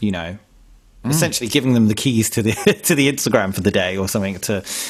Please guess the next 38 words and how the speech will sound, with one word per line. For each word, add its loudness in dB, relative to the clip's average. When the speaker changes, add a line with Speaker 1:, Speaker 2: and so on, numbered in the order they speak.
Speaker 1:
to 2
be 2
live 0
streaming 0
from -2
their -4
channel, -6
from 0
home -4
or -6
from -6
wherever -8
they -8
are, -8
from -10
their, -8
if -20
Speaker 2:
Yeah. 0
Speaker 1:
they -10
have -8
a -8
p-, -16
p-, -6
a -4
private, -4
um, -6
a -8
performance 0
space -4
that -6
they -2
use, -4
you 0
know, -4
there 2
are, 2
there 2
are -2